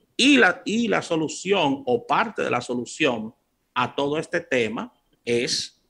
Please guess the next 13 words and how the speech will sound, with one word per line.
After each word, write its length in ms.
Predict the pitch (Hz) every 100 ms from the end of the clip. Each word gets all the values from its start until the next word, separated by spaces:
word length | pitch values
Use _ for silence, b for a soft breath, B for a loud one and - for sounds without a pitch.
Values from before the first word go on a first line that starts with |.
| _ _
el 200 | 139 143
mejoramiento 1000 | 131 120 123 113 110 107 113 127 185 - _ _ _
del 220 | 135 117
transporte 560 | 113 104 - 101 - -
público 640 | - 135 165 - - - _ _ _
y 120 | 127
de 100 | 120
transportes 560 | 117 110 - 110 123 123
alternativos 840 | 123 120 123 131 139 120 113 107
como, 580 | - 135 127 107 156 - _ _ _ _ _ _ -
eh, 320 | 107 98 98
el 220 | - 107 98
metro. 440 | 104 151 104 -